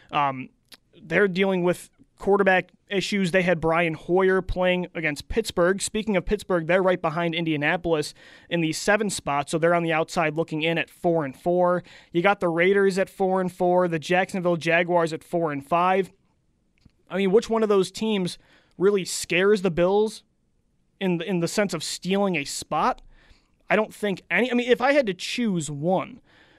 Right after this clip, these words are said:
I would probably go Jacksonville just because of what Nick Foles has done the past two years, right? Getting hot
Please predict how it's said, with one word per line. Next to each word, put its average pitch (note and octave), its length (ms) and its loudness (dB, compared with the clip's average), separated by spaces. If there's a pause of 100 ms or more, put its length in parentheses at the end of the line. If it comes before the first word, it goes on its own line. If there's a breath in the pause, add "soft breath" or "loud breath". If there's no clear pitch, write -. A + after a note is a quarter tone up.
(160 soft breath)
I G3+ 140 4
would C#4 180 0
probably A3 480 0
go F#3 240 4
Jacksonville E3 760 0
just F3 300 -6
because F#3 480 -4
of D#3+ 240 0 (380 soft breath)
what F3+ 180 2
Nick F3+ 200 -2
Foles F3 480 0
has D#3+ 140 0
done C3+ 520 -6
the B2 100 -4
past D#3 360 -2
two F3 260 -2
years, D3 340 -4
right? D#3+ 200 -2
Getting F3 260 2
hot E3 360 -2